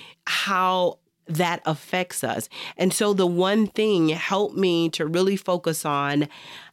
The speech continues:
in my business, if I have all these different things going, it helped me to say, "Becky, what is the one thing that you need to do right now that's gonna move you forward?"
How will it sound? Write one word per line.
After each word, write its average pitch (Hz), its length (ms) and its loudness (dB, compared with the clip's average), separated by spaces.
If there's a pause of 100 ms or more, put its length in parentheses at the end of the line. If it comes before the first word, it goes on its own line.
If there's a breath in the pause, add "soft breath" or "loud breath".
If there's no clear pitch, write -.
in 233 280 6
my 190 200 2
business, 147 800 0
if 156 200 0
I 175 160 -2
have 151 500 -2 (120)
all 190 220 0
these 226 200 2
different 190 380 -2
things 156 300 0
going, 123 560 -2
it 180 160 0
helped 185 260 -2
me 165 180 0
to 160 140 -6
say, 127 460 -4 (1300 soft breath)
"Becky, 156 360 -2
what 156 220 2
is 147 120 0
the 139 100 2
one 165 400 2
thing 160 420 2
that 139 140 0
you 151 180 4
need 165 200 4
to 151 100 -4
do 139 260 0
right 143 360 -2
now 139 260 0
that's 135 240 -2
gonna 131 200 -2
move 139 360 0
you 147 100 0
forward?" 135 540 -2